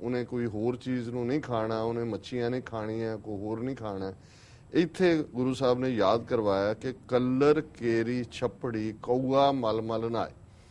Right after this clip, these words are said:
ਕਿ ਕਲਰ ਦੇ ਵਿੱਚ ਜਿਹੜਾ ਹੈ, ਉਹ ਕਾਂ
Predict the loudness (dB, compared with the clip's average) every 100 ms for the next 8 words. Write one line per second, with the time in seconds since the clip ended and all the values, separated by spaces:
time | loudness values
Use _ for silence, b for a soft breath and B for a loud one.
0 | b b b -8 -8 0 2 6 8 8
1 | 6 2 2 -4 -4 -2 -2 -4 -10 -2
2 | 2 6 6 6 2 -2 -4 -4 -4 0
3 | 2 4 2